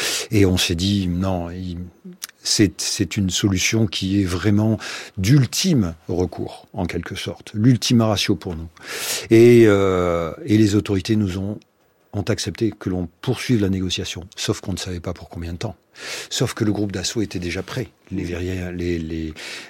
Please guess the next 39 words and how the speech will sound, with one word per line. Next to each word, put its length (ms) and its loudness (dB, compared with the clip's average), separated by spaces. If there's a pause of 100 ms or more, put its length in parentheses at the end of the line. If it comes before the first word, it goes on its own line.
(160)
les 80 -6
visières 320 -4
balistiques 460 -4
étaient 180 -8
baissées, 580 2
les, 120 -6
les, 260 -4
les, 400 -6
euh, 260 -12
les 120 -4
chiens 160 -2
d'assaut 320 -2
étaient 160 -4
prêts 180 -10
à 80 -4
monter 340 -6
à 140 -6
l'assaut, 480 2
les 240 -2
armes 240 0
étaient, 380 -2
euh, 100 -4
conditionnées 720 -4
pour, 320 -6
euh, 60 -8
donc 300 -6
faire 280 -8
le, 220 -12 (380)
le 100 -4
plus 160 -6
gros 240 2
feu 280 0
possible, 600 -2
en 80 -6
fait, 240 -6
sur 160 -8
sa 100 -6
position. 460 -8 (720)
Euh, 560 2